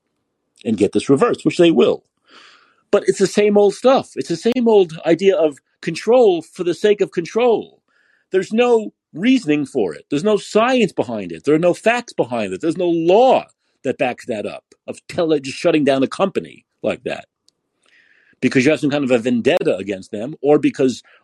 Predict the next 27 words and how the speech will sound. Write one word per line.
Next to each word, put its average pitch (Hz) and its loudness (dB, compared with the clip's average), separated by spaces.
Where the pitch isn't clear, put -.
other 139 0
companies 117 -2
are 110 -4
putting 107 -6
money 123 2
in 123 2
your 110 2
pocket - -10
to - -8
get 110 0
rid 113 0
of 113 2
the 107 2
big 147 0
guy. 78 -6
And 117 -2
everyone 123 2
knows 123 4
that 110 0
name, 135 0
Juul. 95 -2
I 113 0
don't 131 2
even 127 2
know 165 4
the 160 2
others. - -8